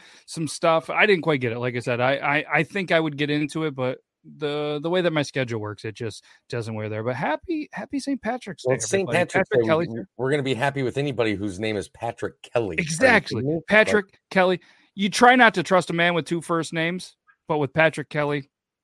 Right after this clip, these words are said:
Speaker 1: it's okay to do that. But, uh, yeah, it is the, uh, apparently the Toby and Matt show. Logan should be here, but probably a little bit, uh, a little bit late. Brandon, he did let me know he is, uh, he, he is having, and I applaud him,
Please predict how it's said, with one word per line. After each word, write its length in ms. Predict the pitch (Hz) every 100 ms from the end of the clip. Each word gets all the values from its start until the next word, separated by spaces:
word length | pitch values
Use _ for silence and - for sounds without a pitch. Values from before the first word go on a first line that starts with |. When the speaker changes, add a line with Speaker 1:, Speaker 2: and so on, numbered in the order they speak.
| _ _ -
Speaker 1:
it's 140 | 113
okay 260 | 110 - 110
to 100 | 101
do 180 | 104 101
that. 180 | 98 95
But, 200 | 104 117
uh, 120 | 107 - _
yeah, 180 | 185 190
it 220 | 165 180
is 180 | 180 160
the, 240 | 160 170 165
uh, 240 | 165 165
apparently 380 | 165 202 208 190
the 120 | 165
Toby 460 | - 214 - 202 -
and 140 | 190
Matt 200 | 185 185
show. 160 | 214 202
Logan 440 | 151 151 160 220
should 440 | - - - 196 -
be 160 | 277
here, 180 | 226 254
but 220 | 208 190
probably 440 | - 220 202 190 185
a 60 |
little 180 | 180 185
bit, 200 | 180 202 - - _ 180
uh, 200 | 170 170
a 40 |
little 200 | 175 180
bit 140 | 170
late. 300 | 160 160 196
Brandon, 720 | 160 123 139 156 175 185 214 220 _ _
he 140 | 170
did 220 | 147 156
let 160 | 156 170
me 100 | 180
know 200 | 147 147
he 240 | 135 139
is, 240 | 143 135 131
uh, 220 | 131 131
he, 260 | 151 165
he 140 | 156 165
is 180 | 147 156
having, 500 | 151 156 156 156 147
and 120 | 143
I 80 | 139
applaud 460 | 127 - 143 156
him, 220 | 165 214